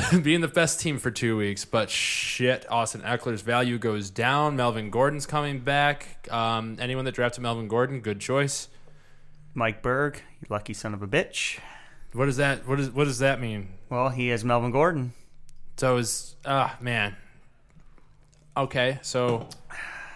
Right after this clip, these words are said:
Speaker 1: fuck. Okay. Um. Uh. Yeah. Sorry. I'm just dealing with this live on air. Well, not live, but you'll hear this tomorrow where I'll <laughs> have followed my. You know what? Fuck it. Who cares? My team's dead. <laughs> Um,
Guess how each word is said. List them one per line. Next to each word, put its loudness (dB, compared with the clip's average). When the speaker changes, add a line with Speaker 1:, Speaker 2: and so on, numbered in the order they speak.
Speaker 1:
fuck. 2
Okay. -2
Um. 2
Uh. 2
Yeah. 4
Sorry. 6
I'm 4
just 2
dealing 4
with -2
this -4
live 2
on 2
air. 0
Well, 2
not 0
live, 2
but -2
you'll -2
hear -2
this -6
tomorrow 0
where 0
I'll 0
<laughs> -10
have 0
followed 4
my. 0
You -6
know 4
what? 2
Fuck 2
it. -6
Who -10
cares? -10
My -4
team's -8
dead. -12
<laughs> -14
Um, 6